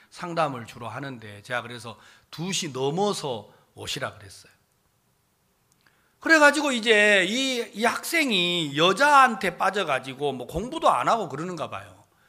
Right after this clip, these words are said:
그래가지고 이제 엄마 아빠가 두 시 넘어가지고 아들하고 이제 왔어요. 알고 봤더니 그 이제 엄마 아빠는 제가 좀 알겠더라고요. 그래서 "아유, 어떻게 오셨느냐고" 하는데 이제 아들이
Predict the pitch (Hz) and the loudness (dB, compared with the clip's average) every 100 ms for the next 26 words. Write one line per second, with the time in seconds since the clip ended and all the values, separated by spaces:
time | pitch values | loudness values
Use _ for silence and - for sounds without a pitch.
0 | _ _ _ _ - 226 220 208 185 156 | _ _ _ _ 0 6 6 6 0 0
1 | 175 202 156 - 165 147 127 156 165 175 | 2 2 2 2 0 0 -4 -12 -12 -6
2 | 143 165 170 143 131 135 156 214 226 - | -6 -4 0 -2 -2 -8 0 0 0 -10
3 | - - 110 135 165 139 120 110 104 101 | -16 -8 -6 -4 -2 -2 -6 -14 -14 -14
4 | 98 _ _ - 92 - - 117 98 98 | -14 _ _ -18 -14 -12 -10 -10 -10 -20
5 | 95 92 _ _ _ _ _ _ _ _ | -20 -20 _ _ _ _ _ _ _ _
6 | _ _ 160 233 294 262 262 233 202 214 | _ _ 4 6 6 4 2 -4 -4 -6
7 | 233 226 202 170 175 151 196 214 165 165 | -4 -4 -4 -4 -2 0 2 2 2 0
8 | 190 165 156 170 156 120 101 143 156 226 | -2 -2 -2 -4 -4 -6 -2 -2 0 -4
9 | - 131 110 101 98 95 _ _ _ _ | -2 -4 -4 -12 -18 -20 _ _ _ _
10 | _ _ _ 139 - 120 135 131 127 131 | _ _ _ -16 -14 -14 -12 -12 -8 -8
11 | 135 170 160 120 117 135 123 110 110 _ | -8 -10 -8 -10 -10 -12 -12 -16 -18 _
12 | 104 _ _ _ _ - 226 226 190 151 | -20 _ _ _ _ -2 0 0 -4 -6
13 | 127 107 131 165 180 131 104 | -6 -4 -4 -6 -8 -10 -14